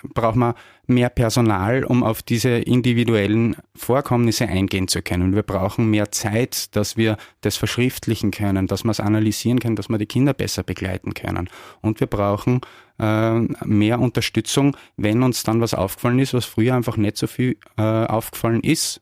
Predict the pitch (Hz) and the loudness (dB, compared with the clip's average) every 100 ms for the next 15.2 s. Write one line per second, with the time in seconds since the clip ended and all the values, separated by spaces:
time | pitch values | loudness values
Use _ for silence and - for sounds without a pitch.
0 | - 107 - 135 - 117 - 110 110 - | -4 -2 0 0 0 -2 0 0 0 0
1 | 101 - 110 113 107 113 107 113 98 117 | -2 -4 -2 -2 0 2 2 0 0 0
2 | 135 131 - - 107 127 123 120 117 - | 0 -2 -4 -4 0 0 0 0 -2 0
3 | 104 101 117 - - - _ - 127 135 | 2 2 0 -4 -16 -20 _ -2 2 2
4 | 127 131 135 - - 113 117 - 120 113 | 2 2 0 -4 -4 -2 -2 0 -2 0
5 | - 110 135 - 147 - - - 107 107 | -2 0 -2 -2 -2 -2 -4 0 0 2
6 | 98 101 98 90 - 92 95 90 - - | 2 2 2 -2 -4 -2 0 -2 -6 -12
7 | - 113 117 131 131 123 123 127 117 117 | -4 0 0 0 0 0 -2 -2 -2 -4
8 | 135 117 139 139 - - 113 120 139 - | -2 0 0 -4 -6 0 0 2 0 -2
9 | - 127 - 120 101 92 90 98 87 85 | 0 -2 -2 -2 0 -2 -4 -2 0 -2
10 | - - 104 113 107 101 98 147 - - | -6 -6 -2 -2 -2 -2 0 -2 -4 -10
11 | - - 117 135 - - 104 - - 135 | -8 -6 -4 -4 -6 -8 -6 -4 -4 -2
12 | 131 - - 104 113 107 92 117 127 - | -4 -6 -2 0 2 0 0 -2 -4 -8
13 | - - 120 127 107 107 107 113 110 - | -10 -4 -2 -2 -2 -2 -2 -4 -6 -4
14 | 147 - 127 104 104 107 113 170 - 95 | -6 -4 -2 0 0 0 -2 -2 -2 -4
15 | 87 | -4